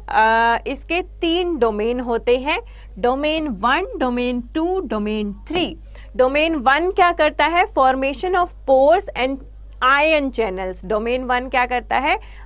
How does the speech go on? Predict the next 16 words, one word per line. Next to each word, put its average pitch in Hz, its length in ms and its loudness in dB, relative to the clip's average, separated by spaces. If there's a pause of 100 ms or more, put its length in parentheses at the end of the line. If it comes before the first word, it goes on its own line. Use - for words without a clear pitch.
आपके, 233 380 0
अ, 311 80 -4 (560)
आपके 226 400 0
पोर्स 277 460 0
और 285 200 4 (100)
आयन 233 400 0
चैनल्स 220 500 -4
की 311 200 -4
फॉर्मेशन 196 760 -4
करता 254 360 0
है। 302 480 -2 (200)
डोमेन 285 520 2
टू 359 280 0
रिसेप्टर 269 840 2
को 349 220 0
रिकॉग्नाइज 262 920 0